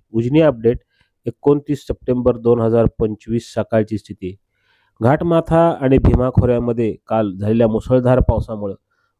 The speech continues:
उजनीमध्ये येणारी पाण्याची आवक ही एक लाख सातशे पंच्याऐंशी क्युसेक इतकी झाली आहे. दौंडची आवक ही एक लाख सातशे पंच्याऐंशी क्युसेक इतकी आहे.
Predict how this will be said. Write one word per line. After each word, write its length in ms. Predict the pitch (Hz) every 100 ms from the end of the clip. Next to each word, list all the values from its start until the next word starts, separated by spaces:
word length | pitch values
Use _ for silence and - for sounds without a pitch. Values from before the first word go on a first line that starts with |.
| -
उजनीमध्ये 560 | 131 131 156 165 147 151
येणारी 280 | 143 143
पाण्याची 500 | 143 131 120 120 -
आवक 320 | 117 107 110 -
ही 280 | 117 127
एक 140 | 143 131
लाख 340 | 123 131 - -
सातशे 520 | - 120 - - 147
पंच्याऐंशी 680 | 143 131 117 131 131 120 127
क्युसेक 380 | 123 113 - 110
इतकी 260 | - -
झाली 200 | 104 101
आहे. 100 | 92
दौंडची 360 | 101 120 127 123
आवक 240 | 117 117 -
ही 160 | 113
एक 120 | 131 120
लाख 160 | 117 -
सातशे 340 | - - 123
पंच्याऐंशी 600 | - 107 107 117 117 -
क्युसेक 320 | - 113 -
इतकी 220 | 117 -
आहे. 140 | 107